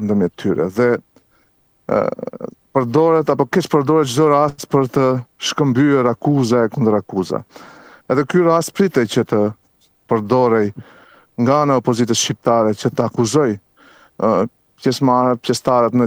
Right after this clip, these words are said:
qeverinë, pjesëtarët shqiptarë që i bëjnë pjesë në qeverinë, ë, e, e koalicionit të udhëhequr nga V M R O D P M N, se janë të paaftë që të sigurojnë, ë,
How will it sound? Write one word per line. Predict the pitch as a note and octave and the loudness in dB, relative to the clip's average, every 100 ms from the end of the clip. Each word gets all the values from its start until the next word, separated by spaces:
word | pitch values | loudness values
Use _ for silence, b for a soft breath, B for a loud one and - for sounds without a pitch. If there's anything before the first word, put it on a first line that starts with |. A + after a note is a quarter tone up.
| - | 0
qeverinë, | A#2 A#2 B2 A#2 A2 _ b b b _ _ | 0 2 2 0 -4 _ b b b _ _
pjesëtarët | A2 C3+ B2 - | -6 -2 0 -2
shqiptarë | A#2+ F3+ F3 A2+ - | -2 0 0 0 -2
që | G#2+ G2+ F#2+ G#2+ | -2 -2 -8 -6
i | A2+ A2+ | -2 0
bëjnë | A2 C3 C3 A2+ | 0 -2 -2 -2
pjesë | - B2 A2+ | -2 -2 0
në | A2 | -2
qeverinë, | B2 A2 A2+ A2 G#2 b b b b _ | 0 2 2 0 -2 b b b b _
ë, | A2+ A2 G2+ A#2 | -2 0 0 -2
e, | G#2 - A2 | -2 -2 -2
e | |
koalicionit | - A2+ G#2 - B2 A2+ | 0 -2 -2 0 0 0
të | A2+ | 0
udhëhequr | A2 A2+ A#2 | 0 0 0
nga | A2 A2 | 0 0
V | A2+ | 2
M | A2+ | 2
R | A2 | 0
O | |
D | G2+ | -2
P | A2 | -2
M | G#2 | 0
N, | G#2+ B2+ D#3 | 2 2 0
se | - B2+ - B B B | 0 -2 -2 B B B
janë | B2+ C#3+ C#3 | 0 0 0
të | - - | -4 -2
paaftë | A#2+ C3+ E3+ - - - _ _ _ _ _ _ _ | 0 0 -2 -8 -20 -20 _ _ _ _ _ _ _
që | - C3+ C3+ E3 _ A#2+ A2+ - | 0 2 0 -4 _ -10 -6 -4
të | C#3+ | -2
sigurojnë, | C#3+ A#2 A#2 B2+ C#3 C#3+ - _ _ b b _ _ | 0 2 2 2 0 -4 -10 _ _ b b _ _
ë, | B2 | 0